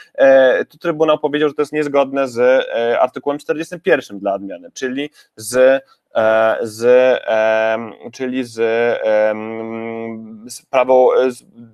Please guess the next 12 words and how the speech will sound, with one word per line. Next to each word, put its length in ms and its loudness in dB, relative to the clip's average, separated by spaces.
do 240 -4
wolności 440 -2
osobistej 640 -6
i 40 -10
nietykalności, 840 -4
e, 260 0
osobistej, 560 -8
tak? 200 -2
Czyli 140 -4
to 100 -2
są 140 0
takie, 220 0